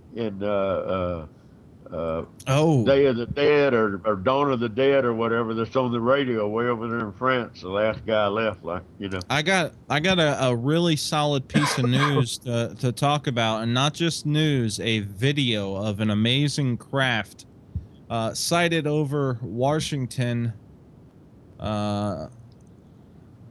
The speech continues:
Speaker 2: July thirty-first, and this is over Washington State. Let me read it, and I'll post the link in the, in the chat so everybody can watch it.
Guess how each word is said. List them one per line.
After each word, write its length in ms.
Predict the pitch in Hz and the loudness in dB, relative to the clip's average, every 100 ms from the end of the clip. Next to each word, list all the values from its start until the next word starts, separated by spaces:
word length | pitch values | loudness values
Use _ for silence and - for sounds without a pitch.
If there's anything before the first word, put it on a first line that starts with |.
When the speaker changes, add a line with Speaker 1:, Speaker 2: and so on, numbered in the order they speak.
| - - 113 | -20 -16 -10
Speaker 2:
July 1700 | - 123 147 143 131 127 127 131 131 120 156 196 196 190 185 170 - - - - - - - | -2 2 4 4 4 4 4 4 2 2 0 2 0 2 2 0 -2 -16 -20 -20 -20 -20 -4
thirty-first, 880 | 156 160 147 - 139 92 - - - - - - - - - | 0 0 -2 -2 -2 -2 -6 -10 -16 -20 -20 -20 -20 -20 -4
and 160 | 107 120 | 2 4
this 200 | 131 139 | 4 2
is 140 | 131 | 2
over 460 | 143 135 131 127 127 | 4 4 2 0 0
Washington 760 | 127 131 - 139 120 131 120 | 2 2 2 -2 -4 -4 -4
State. 600 | 110 - - - 135 110 - - - - - | -4 -6 -6 0 2 0 -4 -20 -20 -12 -2
Let 120 | 147 | 0
me 160 | 156 151 | 2 0
read 320 | 135 151 143 | 2 0 2
it, 120 | 131 | 0
and 120 | 107 | 0
I'll 80 | 117 | -4
post 380 | - 143 131 - | -2 -2 -2 -4
the 100 | 123 | -2
link 300 | 123 131 131 | 0 0 -2
in 160 | 120 | -2
the, 420 | 120 113 113 110 - | -2 -2 -2 -4 -4
in 140 | 107 110 | -4 -4
the 100 | 104 | -4
chat 380 | - 139 139 | 0 0 0
so 160 | - 120 | -2 -2
everybody 420 | 117 120 113 113 | 0 0 0 0
can 220 | 110 104 | 0 0
watch 340 | 104 113 110 104 | 2 0 0 -4
it. 140 | 80 | -6